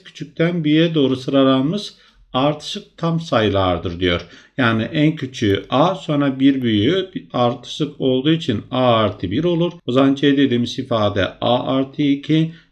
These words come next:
D dediğimiz ifade A artı üç, E dediğimiz ifade de A artı dört oluyor. Bunların toplam doksanmış. Toplarsak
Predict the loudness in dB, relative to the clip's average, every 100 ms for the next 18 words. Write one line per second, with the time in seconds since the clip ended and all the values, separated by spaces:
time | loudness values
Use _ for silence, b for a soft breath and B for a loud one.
0 | 0 2 4 4 4 -2 -4 -6 -2 0
1 | 0 0 -2 -2 -4 0 0 0 -2 -6
2 | -2 -2 -2 -6 -4 2 4 4 2 2
3 | -6 -4 -2 -2 0 0 0 -2 -4 -2
4 | 0 0 0 -2 -2 -10 -14 -10 -2 0
5 | 0 -6 -6 0 0 -2 -8 _ -2 0
6 | 2 0 0 -4 -8 -4 -4 -2 -4 -4
7 | -4 -2 -2 -2 -4 -4 -2 -4 -2 -4
8 | -4